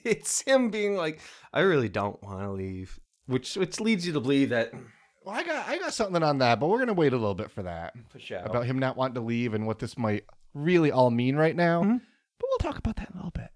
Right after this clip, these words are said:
Speaker 1: We're only ten minutes in. We're good. We're talking
Speaker 2: Build
Speaker 1: fast,
Speaker 2: the,
Speaker 1: too. Don't
Speaker 2: build
Speaker 1: worry.
Speaker 2: the tension
Speaker 1: Ooh, the
Speaker 2: for later.
Speaker 1: Okay.
Speaker 2: I, it's not really tension. Do you know what bung means?
Speaker 1: What, what?
Speaker 2: Bung.
Speaker 1: Bung?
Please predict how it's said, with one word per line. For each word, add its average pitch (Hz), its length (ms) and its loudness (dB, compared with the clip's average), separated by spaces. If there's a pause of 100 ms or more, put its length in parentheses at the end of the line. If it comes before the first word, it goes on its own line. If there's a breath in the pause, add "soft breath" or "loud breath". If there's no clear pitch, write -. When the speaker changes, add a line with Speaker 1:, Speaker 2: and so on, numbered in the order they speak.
Speaker 1:
We're 214 100 -20
only 160 220 -20
ten - 140 -20 (100)
minutes - 180 -20
in. - 80 -20 (400)
We're 175 80 -14
good. - 140 -20 (480)
We're 185 80 -10
talking 165 260 -10
Speaker 2:
Build 214 200 0
Speaker 1:
fast, - 180 -8
Speaker 2:
the, - 40 -18
Speaker 1:
too. 95 120 -18 (100)
Don't 180 140 -4
Speaker 2:
build 202 140 2
Speaker 1:
worry. 170 40 -6
Speaker 2:
the 131 60 -6
tension - 520 -10 (320)
Speaker 1:
Ooh, 131 280 -6
the 98 100 -14
Speaker 2:
for 92 60 -10
later. 95 360 -14 (400)
Speaker 1:
Okay. 147 380 6
Speaker 2:
I, 104 120 6
it's - 220 -6
not - 140 -4
really - 160 -10
tension. - 300 -8
Do - 320 -18
you 147 80 6
know 147 60 10
what 120 80 4
bung 120 180 4
means? 170 320 -8 (580)
Speaker 1:
What, 131 160 -10
what? 117 380 -4 (100)
Speaker 2:
Bung. 143 320 2 (800)
Speaker 1:
Bung? 202 400 2